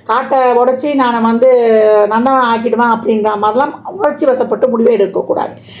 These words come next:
ஏன்னா இங்க சந்திரனுடைய வீடுன்றதுனால ஆசிலேஷன் மைண்ட் அதிகமாக இருக்கும். உணர்வுபூர்வமாக டக்கு டக்கு டக்குன்னு முடிவெடுக்கக்கூடியவர்கள். அதனால வந்து கொஞ்சம் தைரியமாக இருக்கணும், ஒரு அறிவுபூர்வமாக முடிவெடுக்கணும் அப்படின்னு வந்து சொல்லியாச்சு.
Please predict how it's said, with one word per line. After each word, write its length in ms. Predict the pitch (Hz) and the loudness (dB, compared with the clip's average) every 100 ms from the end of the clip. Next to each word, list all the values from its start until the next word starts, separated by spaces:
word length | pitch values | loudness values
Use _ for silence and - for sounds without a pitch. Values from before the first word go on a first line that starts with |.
| - | -2
ஏன்னா 460 | 269 285 262 226 269 | 0 2 0 0 0
இங்க 180 | 247 240 | 0 0
சந்திரனுடைய 600 | 254 262 320 320 277 254 | 0 -2 2 2 2 2
வீடுன்றதுனால 560 | 262 240 240 240 254 247 226 | 2 0 0 2 2 2 2
ஆசிலேஷன் 500 | 269 277 285 262 240 | 0 0 0 0 0
மைண்ட் 360 | 214 220 226 220 | -2 0 0 0
அதிகமாக 560 | 202 208 220 214 196 | 0 0 0 0 0
இருக்கும். 360 | 180 - 247 247 - - - | -4 -4 -6 -6 -18 -14 -2
உணர்வுபூர்வமாக 960 | 254 339 349 311 302 - 269 269 277 | 0 2 0 0 0 2 2 0 0
டக்கு 260 | 277 254 269 | -2 -4 -2
டக்கு 200 | 262 254 | -2 0
டக்குன்னு 380 | 262 262 262 233 | 0 0 0 0
முடிவெடுக்கக்கூடியவர்கள். 880 | 262 262 226 208 185 180 185 185 254 | 2 2 2 0 2 2 2 2 0
அதனால 440 | 214 214 233 285 | 0 -2 -2 -2
வந்து 280 | 247 233 247 | 0 0 0
கொஞ்சம் 280 | 214 254 269 - - - | -2 -2 -4 -10 -20 -6
தைரியமாக 800 | 226 254 311 320 302 277 277 269 | 0 2 2 2 2 0 2 2
இருக்கணும், 600 | 233 233 226 214 185 165 | 0 0 0 0 0 -2
ஒரு 240 | - 185 214 | 0 2 2
அறிவுபூர்வமாக 840 | 226 302 - 277 262 247 247 262 | 2 0 0 2 2 2 2 0
முடிவெடுக்கணும் 580 | 233 220 226 190 202 202 | 0 2 2 0 -2 -2
அப்படின்னு 240 | 185 190 | -2 -2
வந்து 180 | 180 180 | -2 -2
சொல்லியாச்சு. 520 | 160 165 - - - | -2 -4 -4 -14 -20